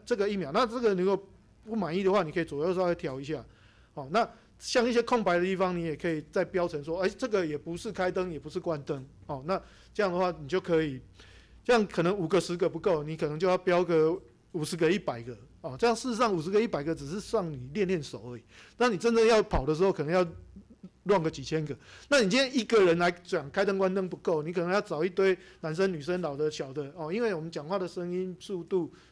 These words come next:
频率什么各方面都不一样，哈，那音调有没有？我不要开灯，哦，那就，就，就很，很难，很难控制，哦。那所以透过这个收集、标注，然后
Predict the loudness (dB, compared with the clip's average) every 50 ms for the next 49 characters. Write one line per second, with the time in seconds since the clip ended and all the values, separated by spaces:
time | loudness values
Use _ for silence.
0 | _ -12 -10 -8 -6 -6 -6 -6 -8 -10 -10 -12 -12 -10 -8 -6 -6 -4 -4 -4
1 | -4 -4 -4 -4 -4 -6 -6 -6 -8 -6 -4 -4 -4 -4 -4 -6 -10 -12 -12 -16
2 | -20 -16 -10 -6 -4 -4 -2 -2 -2 0 2 2 2 2 0 0 -2 -2 -6 -12
3 | -16 -20 -20 -20 -16 -10 -6 -4 -4 -4 -4 -8 -8 -6 -4 -2 -2 -2 0 0
4 | 0 0 -2 -4 -10 -12 -12 -12 -12 -12 -14 -14 -10 -10 -10 -10 -12 -18 _ _
5 | 0 0 0 0 -2 -4 -4 -4 -4 -8 -18 -20 -16 -4 2 2 4 4 2 0
6 | -4 -8 -10 -8 -6 -4 -2 -2 -2 -2 -4 -6 -8 -8 -6 -4 -4 -2 0 0
7 | 0 0 0 -2 -4 -6 -6 -8 -12 -16 -20 -20 -20 -20 -20 -6 0 2 2 4
8 | 6 4 4 4 0 -12 -18 -4 2 4 4 6 6 6 4 4 4 4 4 6
9 | 6 6 4 4 2 0 -4 -8 -18 -20 -6 2 4 4 4 4 2 -2 -8 -10
10 | -12 -14 -18 -14 _ 2 4 4 4 4 2 0 -4 -4 -6 -6 -6 -2 0 2
11 | 2 2 0